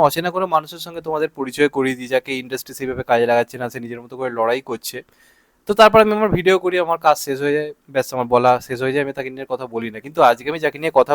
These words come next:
বলবো, আমার নিজের খুব প্রাউড ফিল হচ্ছে যে এই মানুষটার সঙ্গে আমি তোমাদেরকে পরিচয় করিয়েছি, সৌরভ দা, যেটা ডাইরেক্টর, তাকে নিয়ে আমি কথা বলছি। কারণ seriously আমি খুব প্রাউড ফিল করছি এরকম একটা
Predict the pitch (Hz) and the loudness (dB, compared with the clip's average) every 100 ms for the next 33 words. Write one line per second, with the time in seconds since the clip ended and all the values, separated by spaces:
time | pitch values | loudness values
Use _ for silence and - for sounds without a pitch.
0 | 147 127 123 143 151 139 143 185 196 196 | 4 4 4 4 4 -2 2 2 2 0
1 | 151 143 - 175 160 143 143 156 165 139 | 6 6 4 -4 -4 -4 -6 -6 -2 -2
2 | 143 160 147 160 151 143 131 127 139 123 | -2 -4 -8 -8 -10 -10 -14 -16 -18 -16
3 | 113 131 123 113 110 110 - _ _ _ | -12 -10 -6 -6 -6 -8 -10 _ _ _
4 | _ _ - 147 143 139 113 104 104 123 | _ _ 0 6 8 6 2 -6 -2 0
5 | 139 135 110 107 123 139 120 127 - _ | 2 2 4 4 4 -2 -6 -8 -10 _
6 | _ _ _ 117 147 151 156 156 120 135 | _ _ _ -2 0 0 -2 0 -2 0
7 | 139 127 - - 156 185 - _ _ _ | 0 -2 -4 2 4 2 -4 _ _ _
8 | _ - - 208 220 208 208 208 170 160 | _ -8 2 6 6 4 -4 2 2 2
9 | 185 185 170 185 165 165 | -4 -10 -6 -4 -4 -4